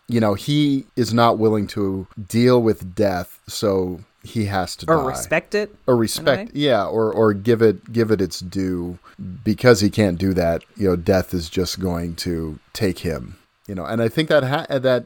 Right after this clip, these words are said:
Speaker 1: is appropriate because he's always trying to escape it, and it's
Speaker 2: Yeah.
Speaker 1: inevitable.
Speaker 2: But he's not the one trying to escape it. Rachel is. He's willing to face it. Uh, he says he is.
Speaker 1: Earlier,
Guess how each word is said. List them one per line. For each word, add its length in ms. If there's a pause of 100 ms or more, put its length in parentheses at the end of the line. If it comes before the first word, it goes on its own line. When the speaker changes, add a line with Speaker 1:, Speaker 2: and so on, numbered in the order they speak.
(120)
Speaker 1:
is 260
appropriate 720 (200)
because 580 (180)
he's 180
always 260
trying 240
to 100
escape 480
it, 160 (320)
and 540 (280)
it's 160
Speaker 2:
Yeah. 140
Speaker 1:
inevitable. 480 (180)
Speaker 2:
But 120
he's 260
not 160
the 60
one 160
trying 200
to 60
escape 300
it. 140
Rachel 440
is. 420 (300)
He's 220
willing 320
to 120
face 280
it. 180
Uh, 300
he 180
says 320
he 100
is. 260
Speaker 1:
Earlier, 580